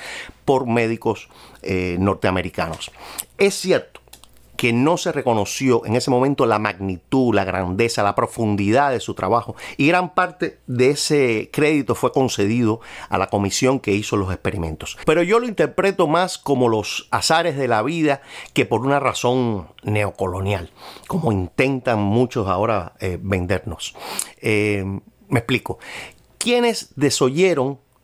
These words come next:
los experimentos e investigaciones de Finlay por décadas y décadas?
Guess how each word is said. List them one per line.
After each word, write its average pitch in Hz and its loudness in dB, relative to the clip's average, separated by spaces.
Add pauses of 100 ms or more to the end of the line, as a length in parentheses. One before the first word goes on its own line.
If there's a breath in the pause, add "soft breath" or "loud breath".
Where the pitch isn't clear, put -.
los 113 2
experimentos 123 0
e - 2
investigaciones 107 2
de 107 0
Finlay 117 0 (120)
por 90 -2
décadas 104 0
y 98 -4
décadas? - -10